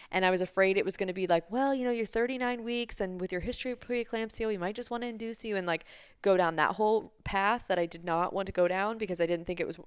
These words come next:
you know, I don't think it's warranted. And she totally agreed. She's like, "I don't think it's warranted." And then she even explained, she was like, "Oh my God." So then I told her I was on the magnesium, and she was like, "Oh my God, you're kidding me. They put you on magnesium?"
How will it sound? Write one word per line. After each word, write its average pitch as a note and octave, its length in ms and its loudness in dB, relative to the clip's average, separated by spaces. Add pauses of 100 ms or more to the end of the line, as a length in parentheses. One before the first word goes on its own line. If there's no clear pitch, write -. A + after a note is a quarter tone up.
you F#3 80 -8
know, D#3+ 80 -6
I D3+ 80 0
don't E3+ 200 0
think F#3+ 160 -2
it's - 160 -12
warranted. G3 500 -2 (440)
And G3 200 0
she - 180 0
totally F#3 280 4
agreed. D#3 280 -2
She's F3+ 120 -4
like, E3 100 0
"I D#3+ 40 2
don't E3+ 140 0
think E3+ 140 -6
it's - 140 -10
warranted." D#3+ 340 -2
And F#3 140 -4
then G3 100 -6
she - 260 -8
even G#3+ 600 0 (880)
explained, G3+ 720 0 (320)
she - 160 -4
was G#3 180 0
like, F3+ 380 4
"Oh G3+ 80 4
my E3 140 2
God." G2+ 200 0 (100)
So A#3 160 6
then G#3+ 120 6
I G#3 60 4
told C4 220 0
her A#3+ 80 2
I G3 100 6
was F#3 120 -4
on F3 100 2
the E3 80 -4
magnesium, D#3+ 480 -2
and D3+ 80 -8
she - 100 -4
was F#3 120 -2
like, F#3 240 2
"Oh A#3+ 180 6
my G#3 160 4
God, D#3+ 280 4
you're F3+ 120 -4
kidding G#3+ 320 0
me. E3+ 100 -4
They D3+ 120 -2
put - 180 -6
you A#3 140 -2
on A#3+ 100 -2
magnesium?" A3 680 -4